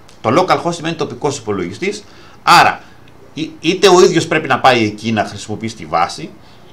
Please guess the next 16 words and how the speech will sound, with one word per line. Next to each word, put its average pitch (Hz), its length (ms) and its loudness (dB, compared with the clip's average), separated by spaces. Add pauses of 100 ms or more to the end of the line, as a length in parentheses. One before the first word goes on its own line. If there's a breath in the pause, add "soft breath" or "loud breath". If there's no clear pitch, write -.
είτε 185 280 -4
η 208 100 6
εφαρμογή 147 1000 2
η 131 100 0
οποία, 135 640 2
μέσω 165 240 0
της 156 180 -8
οποίας 180 600 -2 (100)
έχει - 440 -2 (120)
πρόσβαση 156 580 2
κανείς 110 540 -4
σε - 200 -10
αυτή 101 360 -2
τη 135 120 -8
βάση 127 280 0
δεδομένων, 110 580 -4